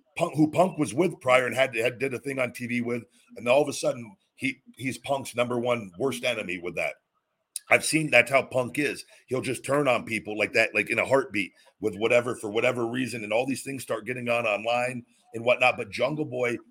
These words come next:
I've met him at WrestleCon. He was very kind and very respectful. He didn't, he, he seemed very soft-spoken. He didn't seem like a guy that would be, be like a shit disturber or problem,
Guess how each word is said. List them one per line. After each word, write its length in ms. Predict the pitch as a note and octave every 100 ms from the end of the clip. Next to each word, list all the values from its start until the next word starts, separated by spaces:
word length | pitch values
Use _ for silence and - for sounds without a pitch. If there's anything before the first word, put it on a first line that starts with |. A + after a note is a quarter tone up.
| -
I've 160 | C3+ D3
met 160 | D3+
him 140 | D3+ C3
at 80 |
WrestleCon. 480 | A2+ G#2+ G#2+ - A2+
He 80 | A2
was 140 | G2+
very 280 | F2+ B2 C3+
kind 260 | - A#2 B2
and 100 | F#2+
very 240 | A2+ B2
respectful. 640 | G#2+ F2 - B2+ - - - _ _
He 100 | B2
didn't, 160 | C3+ B2+
he, 80 | B2
he 220 | A2 B2+
seemed 280 | - C3+ G#2
very 240 | A#2+ B2
soft-spoken. 680 | A#2+ A#2+ A#2 - B2 B2 C3
He 80 | B2
didn't 200 | A#2+ A#2+
seem 360 | - A#2+ A#2 - - -
like 160 | A2+ G#2
a 40 |
guy 280 | F#2+ G#2+ A#2
that 180 | A2 G#2
would 180 | G#2 G#2
be, 140 | A2
be 140 | A2+ A2
like 180 | G#2 F#2
a 60 |
shit 260 | - C3 -
disturber 500 | G#2+ - A2 G2 F#2+
or 40 |
problem, 640 | - A2 B2+ A#2 G#2 F#2